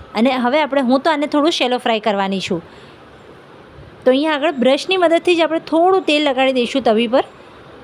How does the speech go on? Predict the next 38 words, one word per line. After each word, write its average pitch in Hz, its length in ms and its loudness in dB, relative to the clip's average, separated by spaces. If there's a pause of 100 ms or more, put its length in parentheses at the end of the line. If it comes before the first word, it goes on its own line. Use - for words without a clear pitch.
(420)
અને 247 160 2
હવે 262 240 2
એક 269 120 -4
એક 330 160 -2
પીસને 311 280 0
આપણે 302 240 -2
શેલો 269 260 -4
ફ્રાય 220 240 -2
કરવાનું 185 420 -2
છે. - 180 -6
જુઓ, 214 280 2
શેલો 262 280 0
ફ્રાય 320 220 0
કરતી 320 280 0
વખતે 349 320 0
પણ 302 200 -4 (380)
જરાય 262 360 0
આપણા 311 240 -2
પીસ 294 400 -2
અલગ 247 320 0
નથી 294 260 -4
થતા, 277 280 0
લેયર્સ 262 460 0
આપણા 277 220 0
અલગ 240 260 2
નથી 277 240 -2
થતા. 262 320 -2 (420)
ઉપરથી 285 360 -2
પણ 311 140 0
આપણે 302 180 0
બ્રશની 233 380 0
મદદથી 294 420 0
જ - 100 -12
તેલ 269 260 0
લગાડીશું, 254 360 0
એટલે 311 120 0
ખૂબ 302 300 -2
જ 302 160 -2